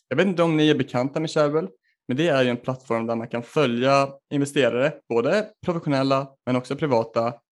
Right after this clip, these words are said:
i realtid och se vad handlar de om, hur ser deras portföljer, hur har de presterat i, historiskt. Och jag tycker det är verkligen en, konceptet är grymt. Dock så är det en otrolig buggig plattform, eh, vilket är nackdelen.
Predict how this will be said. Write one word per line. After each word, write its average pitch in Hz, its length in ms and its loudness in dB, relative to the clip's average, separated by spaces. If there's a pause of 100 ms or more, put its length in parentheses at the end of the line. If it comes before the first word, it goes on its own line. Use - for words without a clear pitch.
i 113 180 -2
realtid 117 760 0
och - 100 -8
se 165 180 -2
vad 170 220 2
handlar 160 300 -2
de 156 100 4
om, 185 120 -8 (140)
hur 147 60 -6
ser 143 120 -12
deras 147 140 -2
portföljer, 143 520 -2 (440)
hur 147 80 2
har 151 60 4
de 147 100 2
presterat 127 540 0
i, 113 520 -4 (260)
historiskt. 135 500 -10 (680)
Och 117 60 -2
jag 156 100 0
tycker 180 160 2
det 156 80 6
är 143 40 6
verkligen 131 360 4
en, 123 220 0 (340)
konceptet 170 540 -2
är 117 60 -2
grymt. 120 460 -4 (720)
Dock 151 200 -2
så 151 120 0
är 131 80 4
det 127 60 0
en 127 60 -2
otrolig 113 920 -2 (480)
buggig 117 720 -2
plattform, - 440 -8 (840)
eh, 113 300 -2
vilket 117 200 -2
är 117 60 -2
nackdelen. 117 560 -4